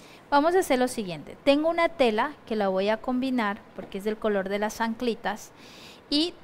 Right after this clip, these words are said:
he puesto un pedacito de pelón más o menos de unos once centímetros. Aquí voy a colocar un papelito.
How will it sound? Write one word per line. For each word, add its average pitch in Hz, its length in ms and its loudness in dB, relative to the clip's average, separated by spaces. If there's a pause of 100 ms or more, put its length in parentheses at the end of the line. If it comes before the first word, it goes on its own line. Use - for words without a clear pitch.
(140)
he 269 140 6
puesto 262 400 0
un 254 80 0
pedacito 208 480 -2
de 214 100 0
pelón 277 480 -2
más 202 240 -4
o 220 60 -6
menos 240 380 0
de 214 80 -2
unos 185 260 -6
once 180 260 -8
centímetros. 220 880 -6 (400)
Aquí 311 340 4
voy 240 200 4
a 226 120 0
colocar 202 460 -2
un 202 100 -2
papelito. 175 600 -6